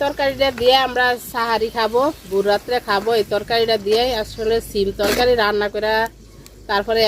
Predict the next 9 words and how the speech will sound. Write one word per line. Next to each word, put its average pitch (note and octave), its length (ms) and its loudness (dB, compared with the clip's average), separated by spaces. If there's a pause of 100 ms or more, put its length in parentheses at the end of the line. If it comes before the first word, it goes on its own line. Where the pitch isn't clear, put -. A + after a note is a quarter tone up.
একবার A3+ 280 -2 (120)
দুইবার A3 260 2 (100)
গরম G3+ 260 0
করে A#3+ 220 -2
খাইলে G3+ 320 -2
বেশি F3+ 200 -2 (100)
মজা F#3 280 0
লাগে, G3+ 240 -2 (840)
আমার G3 160 0